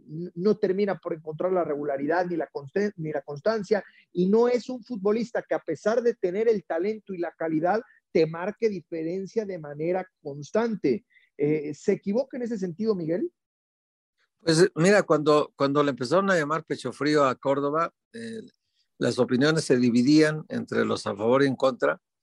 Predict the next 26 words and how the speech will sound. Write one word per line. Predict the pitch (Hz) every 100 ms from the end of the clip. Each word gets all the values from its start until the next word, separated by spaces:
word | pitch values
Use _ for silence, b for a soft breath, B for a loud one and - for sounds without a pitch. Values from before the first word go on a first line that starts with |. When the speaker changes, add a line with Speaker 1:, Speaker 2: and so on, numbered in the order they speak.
| _ _ _
Speaker 2:
pero | - 135
evidentemente | 156 165 185 202 208 202
que | - 160 139
cuando | 139 139
uno | 180 190
lo | 165
ve | 165
jugar | 165 160 160
sí | - 165 175 165
le | 139
falta | 127 147 143 135
sangre, | - 127 120 - -
¿no? | 131
Es | -
un | 135
futbolista | 123 123 123 135 - 143
que, | - 113 101 _ b b b b _
que | - 123 120 117 - - - -
de | 135
repente | 123 127 147 156
parece | 156 135 135 139
apático, | - 143 139 143 156 147
de | 127
repente | 117 127 117 135
parece | 135 131 139
no, | 131 135 135 123